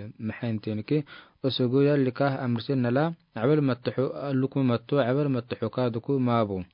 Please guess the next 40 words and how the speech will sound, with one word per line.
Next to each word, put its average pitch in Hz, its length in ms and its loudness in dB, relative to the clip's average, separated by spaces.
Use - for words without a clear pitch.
Yalli 151 260 6
sacay 143 280 2
sadaqat 123 400 2
maxaa 139 320 0
amirse 123 400 0
inteeni 123 360 2
tani 110 240 -2
kaadu 113 320 0
ku 139 140 2
oo 139 220 6
isiro 123 400 0
isirtaanan 117 680 0
takke. 110 360 -4
Maxaa 110 200 -4
inteeni 107 320 -4
ki? 143 160 -2
Yalli 156 260 4
annaha 160 280 2
maxaa 143 320 0
hiye 143 200 2
inteeni 123 320 -2
ki - 120 -2
cabal 127 300 2
xartuye 110 420 -4
ki 139 200 -2
dambi 110 320 0
xabtimi 117 500 -2
akka 110 260 -2
iyo 113 220 -2
suge. 101 340 -6
Ahak 110 320 -2
sababa 117 380 2
dubuk 123 280 -2
tamahan 120 340 -2
kaa 110 200 -4
kinni. 104 320 -4
Ahak 123 340 -6
irohyan 120 380 -2
xaagiida 113 640 -2
ke 160 160 4